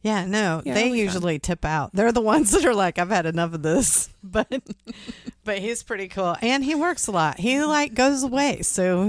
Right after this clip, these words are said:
Speaker 1: you can
Speaker 2: Yeah.
Speaker 1: love him, so he can love you. That's a
Speaker 2: It was
Speaker 1: good
Speaker 2: kinda
Speaker 1: marriage.
Speaker 2: funny. We had a, we went to a cookout.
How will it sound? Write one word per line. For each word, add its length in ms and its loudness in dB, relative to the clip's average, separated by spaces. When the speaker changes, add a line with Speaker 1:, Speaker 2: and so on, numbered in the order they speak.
Speaker 1:
you 140 0
can 140 -2
Speaker 2:
Yeah. 140 2
Speaker 1:
love 140 0
him, 300 -4
so 220 0
he 120 2
can 200 -2
love 280 0
you. 300 -4
That's 280 -4
a 60 -4
Speaker 2:
It 100 2
was 200 4
Speaker 1:
good 80 -2
Speaker 2:
kinda 200 4
Speaker 1:
marriage. 120 -2
Speaker 2:
funny. 460 -2
We 260 0
had 360 -2
a, 520 -2
we 160 -2
went 240 -2
to 140 -2
a 40 -2
cookout. 800 -8